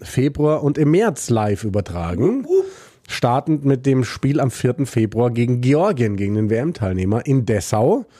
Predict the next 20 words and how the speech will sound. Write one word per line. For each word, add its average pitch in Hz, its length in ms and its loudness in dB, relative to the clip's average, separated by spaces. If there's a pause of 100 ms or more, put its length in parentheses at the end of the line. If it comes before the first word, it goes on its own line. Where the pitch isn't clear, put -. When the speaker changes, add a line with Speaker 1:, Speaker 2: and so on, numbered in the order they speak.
(180)
Speaker 1:
Viele 147 240 2
von 131 160 2
euch 120 120 2
werden 117 180 2
hoffentlich 123 240 -2
vor 117 120 -4
Ort 127 220 -2
sein. 165 160 2
Da 120 60 2
gab's 117 200 -2
ja 120 100 2
jetzt 110 140 0
auch 143 120 0
ein 151 100 -2
bisschen 151 180 -2
Querelen, 143 460 2
irgendwie 123 340 2
eine 123 420 0
Tribüne 143 440 0
gesperrt. 151 500 0